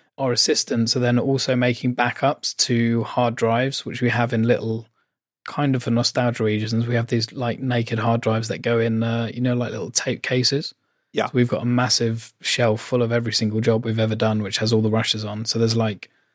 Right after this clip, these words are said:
Speaker 1: a separate hard copy straight away. Um, we also have,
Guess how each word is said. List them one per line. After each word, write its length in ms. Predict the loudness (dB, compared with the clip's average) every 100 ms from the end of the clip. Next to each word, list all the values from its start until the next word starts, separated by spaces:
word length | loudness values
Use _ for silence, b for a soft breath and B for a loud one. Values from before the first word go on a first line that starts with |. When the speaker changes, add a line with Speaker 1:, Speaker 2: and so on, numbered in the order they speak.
| _ _ _
Speaker 1:
a 60 | -2
separate 420 | 2 2 0 -4
hard 260 | 0 0 0
copy 240 | -4 -2
straight 280 | 0 0 2
away. 400 | 2 2 -2 -10 _ _ b b b b _ -2
Um, 480 | 0 2 2 0
we 120 | 0 0
also 260 | 0 0
have, 520 | 0 0 0 -2 -14